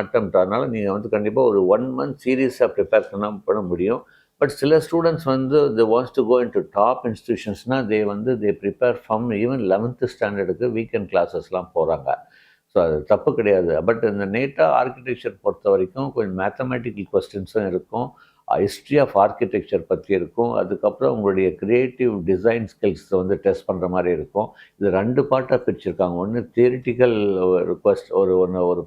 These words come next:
பார்ட், இன்னொன்னு வந்து பிராக்டிக்கல் வந்து. தியரிட்டிக்கல் வந்து ஆன்லைன்ல இருக்கும், பிராக்டிக்கல் வந்து கண்டிப்பா ஆஃப்லைன்ல தான் நடத்துறாங்க. So இந்த, இந்த எக்ஸாம்ஸ் பொறுத்த வரைக்கும் நேஷனல், அ, நேட்டாவுடைய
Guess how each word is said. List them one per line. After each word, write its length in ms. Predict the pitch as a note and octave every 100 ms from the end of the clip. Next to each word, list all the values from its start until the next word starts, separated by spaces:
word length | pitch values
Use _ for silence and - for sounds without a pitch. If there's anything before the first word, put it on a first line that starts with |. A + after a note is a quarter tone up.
| G2+
பார்ட், 300 | F#2+ - B2+
இன்னொன்னு 300 | G#2+ A2 G#2+ G2+
வந்து 160 | C3 C#3
பிராக்டிக்கல் 500 | G#2 F#2+ - F2 E2 D#2
வந்து. 200 | D2 D#2 - - _ _ _ -
தியரிட்டிக்கல் 480 | B2 D3 D3+ C#3 C3
வந்து 200 | B2 B2 C#3 A#2+
ஆன்லைன்ல 480 | A#2 A#2+ A#2+ A2 G#2
இருக்கும், 240 | F#2 A#2+ B2
பிராக்டிக்கல் 480 | G#2+ A#2 C3+ B2 A2+ G#2
வந்து 160 | G#2+ C3+ G2+
கண்டிப்பா 340 | G2+ A2 B2+ A#2+ F2+
ஆஃப்லைன்ல 460 | G2+ - G2+ F2+ F2
தான் 120 | F#2+ E2
நடத்துறாங்க. 460 | D#2+ - D#2 D2 D2 - _ _ _
So 100 | A#2
இந்த, 340 | A2+ A2+ A#2+ A#2
இந்த 280 | A2+ A#2+
எக்ஸாம்ஸ் 440 | A#2+ A2 A#2+ D#3 C#3+
பொறுத்த 140 | A#2+ -
வரைக்கும் 420 | G#2+ G2+ - B2+
நேஷனல், 640 | G2+ G#2+ - C3 C3+ C3 -
அ, 440 | F#2 F#2 F#2 F2 F2+
நேட்டாவுடைய 840 | A#2 B2 C3+ B2+ A2+ G2+ G2+ F#2+